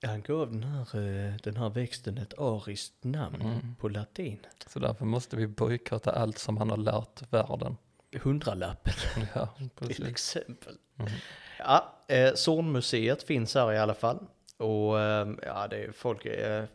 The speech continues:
Speaker 1: överlag nöjda här. Fyra komma fem, tolvhundra recensioner.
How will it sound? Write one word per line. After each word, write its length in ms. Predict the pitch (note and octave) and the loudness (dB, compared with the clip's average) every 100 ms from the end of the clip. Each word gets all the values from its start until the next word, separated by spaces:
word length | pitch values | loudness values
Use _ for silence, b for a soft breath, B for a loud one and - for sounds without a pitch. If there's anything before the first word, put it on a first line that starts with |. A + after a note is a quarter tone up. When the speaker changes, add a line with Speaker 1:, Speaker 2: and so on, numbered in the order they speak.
| - - - - A2+ | -16 -18 -18 -10 -2
Speaker 1:
överlag 600 | A2+ A#2 B2+ A#2+ G#2+ A2 | -2 2 4 4 2 -2
nöjda 460 | G#2+ G#2+ A2+ A#2+ G2+ | -2 2 2 2 0
här. 260 | G2+ G#2+ A2+ | 0 -2 -2
Fyra 240 | A2+ A2+ | 2 2
komma 240 | A2 G#2 G#2 | 2 -4 -6
fem, 480 | - B2 G#2+ G#2+ A2+ - | -2 -2 0 -2 -6 -2
tolvhundra 720 | A#2+ G#2+ A#2 A2 G#2+ G#2+ G#2+ | 0 0 -2 -2 -2 0 0
recensioner. 720 | G#2+ - G2+ C3 A2+ G#2 | 0 -2 0 2 2 2